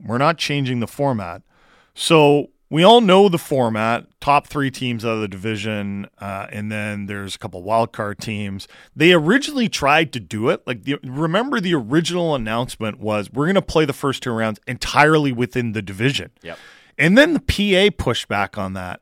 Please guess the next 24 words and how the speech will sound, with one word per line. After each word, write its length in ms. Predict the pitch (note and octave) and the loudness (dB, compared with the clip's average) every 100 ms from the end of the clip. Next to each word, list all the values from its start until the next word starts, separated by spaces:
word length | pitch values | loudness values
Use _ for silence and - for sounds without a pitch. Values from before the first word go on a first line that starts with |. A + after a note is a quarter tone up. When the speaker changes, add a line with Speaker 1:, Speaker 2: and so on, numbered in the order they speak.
| - | -8
Speaker 1:
and 100 | C3 | -4
they 100 | B2+ | -2
said, 260 | D3 C3 - | -2 -4 0
"Okay, 460 | E3+ - B2+ B2 | -2 -2 -4 -4
well, 380 | B2 - A2+ A#2 | -8 -8 -8 -6
I 80 | A2+ | -8
guess 300 | G#2+ C3+ - | -4 -6 -4
we'll 160 | C3 A#2 | -6 -4
just 340 | A#2+ A2+ - - - - - | -6 -8 -12 -20 -20 -20 -4
have 200 | B2 B2+ | -2 0
these 220 | B2 G#2+ | -2 -4
wild 380 | F#2+ A#2+ C#3 B2 | 2 6 6 4
card 320 | B2 G#2+ - | -4 -4 -6
teams 340 | - G2+ F#2+ | -8 -8 -8
in, 220 | F#2+ G#2 B2 | -10 -10 -6
so 100 | C#3 | -4
you 160 | C#3+ | -4
can 280 | C#3 D3 C#3 | -2 -2 -2
have 220 | B2 B2 | -2 -4
five 400 | - B2 A#2 A#2 | -2 0 0 0
teams 300 | - B2 A2 | -4 -8 -8
from 160 | - G#2+ | -8 -8
one 220 | G#2 G2+ | -6 -8
division 480 | F#2 G2+ F#2+ F#2+ | -8 -10 -10 -12